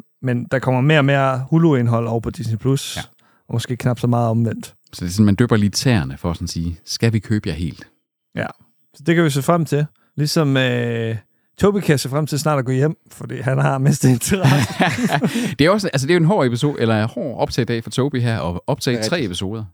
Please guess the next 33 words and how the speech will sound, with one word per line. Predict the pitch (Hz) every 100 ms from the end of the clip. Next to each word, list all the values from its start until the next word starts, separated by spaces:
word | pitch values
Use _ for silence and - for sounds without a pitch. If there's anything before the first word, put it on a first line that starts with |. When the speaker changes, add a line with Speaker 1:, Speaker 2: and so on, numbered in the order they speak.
| -
Speaker 2:
faktisk. | 85 - - -
Altså, | - 156
Speaker 1:
Det |
er | 160
det. | 135
Speaker 2:
udstå, | 151 185 175 104
Speaker 3:
Plus, |
plus, | 170 175
Speaker 2:
ud- |
Speaker 3:
jeg | 196
har | 120
været | 110
på |
arbejde | 107 131 120 90 90
også. | 92 - _
Speaker 2:
Ja, | 110
det |
har | 107
vi | 113
andre | 95 98
da |
Speaker 1:
Altså | 123 120
Speaker 2:
også. | -
Speaker 3:
Fysisk. | 175 165 - - - _ 107
Speaker 2:
Det, | 220 311 240
jeg | 175
er | 156
på | 220
arbejde, | 160 131 135 113
for | 147
jeg | 196
er |
ikke | 185